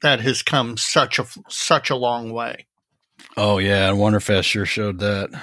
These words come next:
Speaker 1: Yes.
Speaker 2: Uh, and we made a little comment about music last time. Brandon likes the nineties and early two thousands alternative rock.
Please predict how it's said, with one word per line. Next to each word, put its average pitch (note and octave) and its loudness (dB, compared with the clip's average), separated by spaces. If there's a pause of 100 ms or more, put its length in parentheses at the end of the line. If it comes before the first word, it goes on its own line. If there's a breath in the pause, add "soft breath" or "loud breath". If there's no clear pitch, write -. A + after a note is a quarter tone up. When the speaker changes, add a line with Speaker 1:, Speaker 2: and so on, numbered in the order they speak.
(100)
Speaker 1:
Yes. A2+ 0 (340)
Speaker 2:
Uh, C#3+ 2
and F3+ 2
we D#3+ 4
made D#3 2
a D3+ 6
little D3 2 (220)
comment D3+ 4
about C3+ 4
music C3 4
last G#2+ 4
time. A2 0 (160)
Brandon D#3 0
likes C#3+ 2
the B2+ -2
nineties B2 4
and A2 -4 (260)
early C3 0
two C3 -2
thousands A#2+ 2
alternative A#2+ -2
rock. C3+ 2